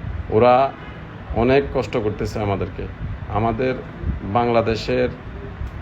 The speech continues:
খাদ্য উৎপাদনের জন্য তারা নিরলসভাবে কাজ করে যাচ্ছে, খাদ্য রিজার্ভ বাড়ানোর জন্য তারা নিরলসভাবে কাজ করে যাচ্ছে,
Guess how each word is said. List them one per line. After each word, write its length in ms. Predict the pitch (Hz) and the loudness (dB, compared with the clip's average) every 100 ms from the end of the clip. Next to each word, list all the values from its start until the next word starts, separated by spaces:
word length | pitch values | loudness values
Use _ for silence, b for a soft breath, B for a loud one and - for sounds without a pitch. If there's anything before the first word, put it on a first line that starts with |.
| - - - - - - - - - - - - - - - - - - - | -10 -8 -8 -8 -10 -10 -10 -10 -10 -10 -10 -12 -12 -14 -12 -14 -12 -10 -8
খাদ্য 340 | - 117 104 131 | 0 2 4 4
উৎপাদনের 580 | 131 - 127 123 123 110 | 4 4 4 4 2 2
জন্য 260 | 117 113 110 | 2 2 2
তারা 180 | 110 117 | 0 2
নিরলসভাবে 640 | 110 107 107 110 110 110 | 4 4 2 0 -2 -2
কাজ 240 | 117 110 | -2 -4
করে 180 | - 107 | -4 -2
যাচ্ছে, 340 | 107 104 - 104 107 - - - - - - - - - | -2 -4 -6 -6 -6 -8 -12 -14 -14 -14 -12 -12 -10 -4
খাদ্য 380 | 113 110 110 135 120 | 0 0 2 2 2
রিজার্ভ 300 | 120 127 117 | 0 2 4
বাড়ানোর 380 | 113 113 117 113 | 4 4 2 0
জন্য 220 | 117 117 | 0 0
তারা 200 | 117 110 | 0 0
নিরলসভাবে 580 | 113 110 107 110 107 107 | 2 2 0 0 -2 -2
কাজ 220 | 110 104 | -4 -4
করে 140 | 110 101 | -4 -4
যাচ্ছে, 300 | 98 - | -4 -4